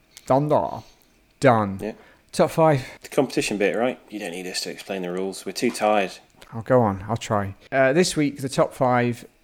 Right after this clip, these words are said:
Speaker 1: theme is movie weapons,
Speaker 2: Mm-hmm.
Speaker 1: which don't include guns.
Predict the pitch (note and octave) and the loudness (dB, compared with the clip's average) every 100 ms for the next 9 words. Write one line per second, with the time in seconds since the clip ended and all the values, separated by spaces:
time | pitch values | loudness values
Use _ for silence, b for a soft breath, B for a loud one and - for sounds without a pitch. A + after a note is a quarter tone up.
0 | _ - - D3+ D#3 D#3+ E3 - B2 A#2+ | _ -6 0 2 2 -2 -4 -4 0 2
1 | A#2 A2+ - _ - C3 E3 F3 D#3 C#3+ | 0 -2 -10 _ -6 0 2 2 0 4
2 | D#3 C3+ B2 A2+ C#3 - G#2+ G2+ A#2+ A#2 | 4 4 2 0 -4 -6 -6 -8 -8 -6
3 | C#3+ - - - - C3+ - - F3 D#3 | -8 -12 -20 -20 -10 -8 -2 4 4 4
4 | C#3 A#2+ C3 A#2+ A#2+ G#2 G2 G2 F#2+ - | -2 0 0 2 0 0 -4 -8 -8 -10